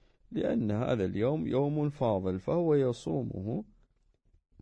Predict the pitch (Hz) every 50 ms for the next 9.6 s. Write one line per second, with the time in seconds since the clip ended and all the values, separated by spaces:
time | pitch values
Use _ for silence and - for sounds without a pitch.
0 | - _ _ _ - - - 123 120 120 135 135 131 - - 104 104 98 98 98
1 | 98 107 107 98 92 90 92 98 98 98 95 98 92 87 90 87 85 85 - -
2 | - 98 120 139 160 170 190 240 262 - - - - 294 254 262 240 226 196 175
3 | 156 156 147 139 123 120 131 131 123 - 107 - - 98 92 92 95 98 98 98
4 | 98 92 92 95 95 98 101 - - _ _ _ _ _ - - 98 95 90 82
5 | - 78 71 65 71 - - - _ _ _ _ _ _ _ _ _ _ _ _
6 | _ - - 98 101 98 98 101 - - _ _ _ _ - _ _ _ - 92
7 | 90 90 87 87 87 87 82 60 62 - - - - - 90 90 90 - - 147
8 | 156 143 120 107 98 95 95 90 95 98 95 98 101 107 107 107 101 90 95 101
9 | 98 - - 90 92 90 95 95 95 98 101 101